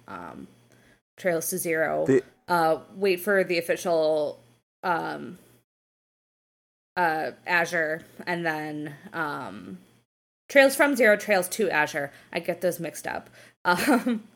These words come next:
Speaker 1: um, and then, and then be, and then go th-, to the Trails in the Sky, or sorry, uh, Trails of Cold Steel. Um, but yeah, no, it's, it's a pretty, like, in terms of order to play, it's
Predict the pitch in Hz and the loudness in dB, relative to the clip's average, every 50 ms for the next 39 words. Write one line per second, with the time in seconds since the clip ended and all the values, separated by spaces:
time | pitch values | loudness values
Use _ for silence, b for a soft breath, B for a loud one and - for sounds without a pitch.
0 | B B B B B B B - 214 214 202 196 190 185 185 185 - - 185 190 | B B B B B B B 0 2 4 4 4 4 2 0 -2 -2 -2 -2 0
1 | 180 180 175 170 170 170 175 170 - - 151 175 160 147 151 156 147 156 131 113 | 2 2 2 2 0 0 -2 -4 -4 -4 -2 -2 -2 -2 -2 -4 -6 -6 -6 -6
2 | 139 - - 170 160 147 147 147 139 139 120 - - - - - - - - 123 | -6 -6 -6 -6 -6 -6 -6 -4 -4 -4 -6 -6 -12 -18 -18 -14 -12 -10 -10 -8
3 | 139 139 127 117 110 113 - - 185 175 - - - - - - - - - - | -8 -6 -6 -6 -6 -8 -10 -10 -10 -10 -10 -10 -10 -10 -10 -10 -10 -8 -6 -6
4 | 60 - - - - - 175 165 160 - - 151 139 165 175 b b b b b | -6 -6 -6 -8 -2 0 2 2 2 2 -2 -4 -4 -4 -6 b b b b b
5 | - - - 170 151 147 147 147 147 151 b b b b b _ _ _ _ _ | -12 -6 -2 -2 0 0 0 -2 -4 -4 b b b b b _ _ _ _ _
6 | _ _ - - - 208 190 180 170 156 - - 180 170 170 170 - - 151 117 | _ _ -6 -2 2 2 2 2 0 -4 -4 0 0 0 0 0 -2 -2 -2 -2
7 | 117 147 165 - - - - - 147 143 123 120 110 - - - 233 247 285 269 | -2 -4 -8 -12 -18 -14 -8 -4 -4 -4 -4 -4 -8 -10 -2 0 2 6 8 8
8 | 202 202 240 247 240 220 220 - - - 277 - - - - 359 339 311 - - | 8 8 8 8 8 6 6 4 4 0 0 -2 -2 0 2 2 2 2 2 2
9 | 262 277 277 277 - - 269 262 - 330 311 311 269 277 233 226 220 208 202 196 | 2 2 2 0 -2 -2 -2 0 0 0 0 0 2 4 4 4 4 2 -2 -8
10 | b b b b b _ _ _ _ _ - 196 220 226 220 214 214 220 214 208 | b b b b b _ _ _ _ _ -2 2 2 4 4 4 2 0 0 -2
11 | 208 - - - 165 170 175 185 220 220 196 - - 208 220 | -4 -6 -2 0 2 2 4 2 2 0 -2 -2 -4 -4 -4